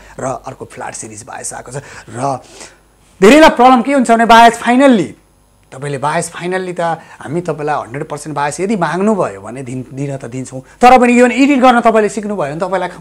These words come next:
सजिलो भयो नि, त्यही एडिट गरेर बायस चलाउन सक्नुहुन्छ। र एमई रिजन क्लिनहरूको यो पा-, प्याटर्नहरू छ, धेरै कुराहरू यो त तपाईँले पाउनुहुन्छ भने। र इसी प्रोग्रामिङहरू कसरी गर्ने,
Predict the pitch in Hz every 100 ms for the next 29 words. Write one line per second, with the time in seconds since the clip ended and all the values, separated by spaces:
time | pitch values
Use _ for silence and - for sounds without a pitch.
0 | - - 160 160 147 131 147 156 - _
1 | 254 254 196 165 202 127 117 123 117 117
2 | - - 117 120 120 117 120 131 135 -
3 | - 156 147 - - 165 214 202 180 165
4 | 160 156 160 104 101 127 135 139 143 120
5 | - 120 117 110 110 110 107 - 113 -
6 | - - 123 139 107 101 104 110 110 104
7 | 101 101 110 127 117 101 107 101 104 -
8 | - - 127 139 - - 240 294 233 208
9 | 180 147 131 107 117 143 - 131 113 110